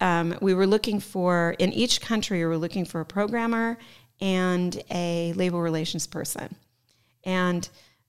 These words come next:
it was, the, the type of person was so interesting to me. They said, uh, you know, "Everything's moving in this digital way, but we're very interested in people that have an appreciation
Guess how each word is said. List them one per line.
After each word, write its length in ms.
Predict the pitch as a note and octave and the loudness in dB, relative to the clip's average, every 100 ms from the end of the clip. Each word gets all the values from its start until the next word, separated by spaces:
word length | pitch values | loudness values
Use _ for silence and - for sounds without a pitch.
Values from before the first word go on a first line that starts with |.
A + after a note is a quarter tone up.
| _ | _
it 200 | F#3 - | -2 0
was, 160 | - - _ - - | -4 -10 _ -12 -10
the, 320 | F#3+ G3 F#3 - | -2 2 2 2
the 80 | - | -2
type 500 | - - C#4+ E4+ - | -2 2 4 4 2
of 160 | F#3+ F3 | -2 -2
person 500 | - F3 - E3 E3 | -2 0 0 -2 -2
was 120 | D#3+ | -2
so 240 | - G#3 | 2 2
interesting 480 | G#3+ G3+ G3+ - F3 | 2 -2 -4 -4 -4
to 160 | E3+ E3+ | -4 -4
me. 100 | E3+ | -2
They 140 | F3+ | -4
said, 340 | F3+ F#3 F3 F3 - - _ _ | -2 0 0 -2 -14 -20 _ _
uh, 60 | F#3 | 0
you 240 | F#3 F3+ | 2 2
know, 120 | E3+ E3 | 0 0
"Everything's 460 | E3+ F#3 F#3 E3+ | -2 -2 -2 -2
moving 320 | F3+ E3+ F3 | 0 2 2
in 80 | E3+ | 2
this 160 | E3 - | 0 -2
digital 420 | E3+ D#3+ E3 E3 | -2 -2 -2 0
way, 320 | E3 D#3+ D#3+ E3+ | 2 0 0 -2
but 160 | E3+ | -4
we're 220 | F3+ F#3+ F3+ | 0 0 0
very 560 | E3+ G3 G3+ G#3+ A3+ | 0 0 2 2 2
interested 640 | A#3 G3 F#3+ F#3 - F3+ E3 | 0 -2 -2 -4 -2 -2 0
in 160 | E3 | -2
people 420 | - E3+ - D#3+ | -4 -12 -8 -6
that 640 | E3+ D#3+ - - - - - _ _ _ _ _ _ _ _ _ _ - | -4 -2 -2 -2 -6 -10 -12 _ _ _ _ _ _ _ _ _ _ -10
have 280 | - F3 | 0 0
an 100 | E3 | 2
appreciation 1000 | D#3+ - E3+ - E3+ F#3 - D4 D#4 F#4 | -2 -2 -4 0 0 2 2 0 0 -2